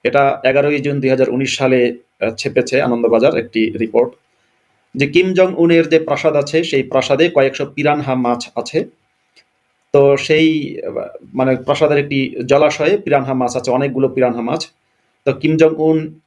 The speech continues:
কাউকে শাস্তি দেওয়ার জন্য, যার উপরে বেশি ক্রুদ্ধ হয়, সেখানে ওই জলাশয়ের মধ্যে পিরানহা মাছের মধ্যে সেই ব্যক্তিকে ছেড়ে দেয়। খুবই, খুবই অনেস্টলি বলছি, যদি কেউ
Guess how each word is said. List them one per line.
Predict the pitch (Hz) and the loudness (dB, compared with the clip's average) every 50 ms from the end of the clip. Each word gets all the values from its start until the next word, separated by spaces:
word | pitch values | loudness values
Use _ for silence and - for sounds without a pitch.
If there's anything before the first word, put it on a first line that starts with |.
| _ _ _ _ _ _ | _ _ _ _ _ _
কাউকে | - 147 143 151 151 | 2 2 4 4 2
শাস্তি | 147 - - 156 156 - 185 185 | 0 0 -4 -4 -2 2 2 2
দেওয়ার | 185 170 156 131 | 4 4 2 2
জন্য, | 123 127 127 131 127 | 0 -4 -4 -2 0
যার | 135 131 135 | 0 0 0
উপরে | 131 139 135 | 0 0 0
বেশি | 127 131 135 139 160 | 0 0 0 -2 -2
ক্রুদ্ধ | 156 - 156 160 151 131 | -4 -2 -2 -2 -2 0
হয়, | 139 175 190 196 | 0 2 2 2
সেখানে | 196 - 151 143 139 143 151 | 0 -2 -4 -4 -2 -2 0
ওই | 147 135 135 131 127 127 127 _ - 120 113 | 2 2 2 2 0 -2 -4 _ -12 -6 0
জলাশয়ের | 123 131 123 151 - 160 160 160 160 | 2 2 2 2 2 4 4 4 4
মধ্যে | 160 165 165 165 | 2 0 -2 -2
পিরানহা | 160 - 156 156 143 143 147 143 | -2 0 0 0 0 0 0 0
মাছের | 139 131 127 - 151 131 | 0 0 0 0 -4 -6
মধ্যে | 147 151 156 170 208 | -6 -6 -4 -4 -2
সেই | 208 - 143 123 | 0 2 2 2
ব্যক্তিকে | 127 123 - - - - 139 | 2 0 -2 -2 -6 -4 -4
ছেড়ে | 131 - - 139 131 120 | -4 -4 -2 -2 0 0
দেয়। | 113 110 104 104 104 - _ _ _ _ _ _ _ _ _ _ _ _ _ _ _ _ _ _ _ _ _ _ _ _ _ _ _ _ _ _ - _ _ _ _ _ _ _ _ _ _ _ _ _ _ _ _ _ - | 0 0 -2 -4 -6 -10 _ _ _ _ _ _ _ _ _ _ _ _ _ _ _ _ _ _ _ _ _ _ _ _ _ _ _ _ _ _ -20 _ _ _ _ _ _ _ _ _ _ _ _ _ _ _ _ _ -6
খুবই, | - - 247 240 277 269 | 0 2 2 4 4 4
খুবই | 269 262 247 233 | 4 4 4 4
অনেস্টলি | 190 196 220 233 226 - - 214 220 214 | 4 4 2 0 0 -2 -4 -4 -2 2
বলছি, | 190 180 160 156 - 135 117 113 104 - _ _ _ _ _ _ _ _ _ _ _ _ _ _ _ _ _ _ _ _ _ _ - 123 | 2 2 2 0 -2 -6 -6 -8 -8 -14 _ _ _ _ _ _ _ _ _ _ _ _ _ _ _ _ _ _ _ _ _ _ -6 0
যদি | 120 165 185 180 226 226 226 | 4 4 4 4 2 0 0
কেউ | 220 202 190 190 190 190 202 202 - - - | 2 2 2 4 4 4 2 2 0 -4 -8